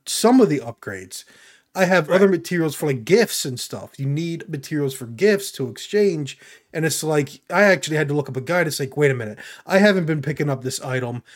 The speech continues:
Speaker 1: Why am I not picking up this item from these enemies it says I need to?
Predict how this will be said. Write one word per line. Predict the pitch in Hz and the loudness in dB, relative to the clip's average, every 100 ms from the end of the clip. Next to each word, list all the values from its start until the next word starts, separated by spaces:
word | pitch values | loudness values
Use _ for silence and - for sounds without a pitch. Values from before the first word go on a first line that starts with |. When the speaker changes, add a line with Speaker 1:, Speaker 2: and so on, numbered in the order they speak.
| - - | -20 -4
Speaker 1:
Why | 139 190 | 4 6
am | 202 | 6
I | 175 | 4
not | 160 147 | 2 -2
picking | 151 147 | -4 -4
up | 139 | -4
this | 151 156 139 | -6 -4 -2
item | - 147 143 | 0 0 0
from | 147 | -2
these | 139 135 | -2 -2
enemies | 143 135 123 | -2 -2 -2
it | 113 | -6
says | - 131 123 | -6 -6 -4
I | 120 | -6
need | 120 110 | -8 -10
to? | - 120 | -8 -8